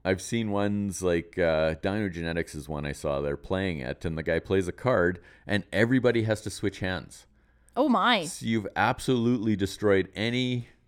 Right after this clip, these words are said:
Speaker 1: planning whatsoever you've had in that game.
Speaker 2: Yeah.
Speaker 1: That I would not enjoy.
Speaker 2: I'd want, I'd wanna try it, 'cause to me, it, if it, it, it's also the amount of time something like that can happen, right? If that can happen once in a game,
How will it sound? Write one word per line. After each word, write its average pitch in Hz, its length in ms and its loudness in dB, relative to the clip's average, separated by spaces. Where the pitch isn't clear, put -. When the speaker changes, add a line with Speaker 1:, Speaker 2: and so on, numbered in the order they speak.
Speaker 1:
planning 107 680 2
whatsoever 98 560 2
you've 85 180 -2
had 90 240 0
in 92 100 -6
that 82 180 -6
game. 85 260 -8
Speaker 2:
Yeah. 214 160 2
Speaker 1:
That 127 400 2
I 98 100 4
would 104 180 0
not 95 240 2
enjoy. 73 280 -4
Speaker 2:
I'd 269 240 6
want, 285 380 4
I'd 233 180 4
wanna 415 220 4
try 190 420 2
it, 156 140 -8
'cause 269 160 4
to 294 100 6
me, 349 280 4
it, - 140 -4
if 294 180 4
it, 294 200 2
it, 277 220 2
it's - 240 0
also 320 320 4
the 285 160 4
amount 214 400 2
of 220 100 0
time 208 240 0
something 202 260 -2
like 190 200 -2
that 185 100 0
can 165 120 -8
happen, 156 400 -4
right? 156 180 -6
If 196 100 -6
that 262 160 6
can 359 80 4
happen 233 400 4
once 220 480 4
in 190 160 -4
a 180 60 -4
game, 147 420 -8